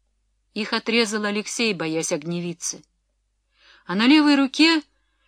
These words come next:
вместо пальцев костяшки, обтянутые кожей. Но это пустяки, главное — жив.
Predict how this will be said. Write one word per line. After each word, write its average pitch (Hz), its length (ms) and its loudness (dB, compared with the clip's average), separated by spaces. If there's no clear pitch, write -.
вместо 247 520 2
пальцев 262 540 0
костяшки, 196 800 -2
обтянутые 170 640 -4
кожей. 156 580 -6
Но 320 160 6
это 370 260 4
пустяки, 240 720 -2
главное — 262 760 0
жив. - 540 0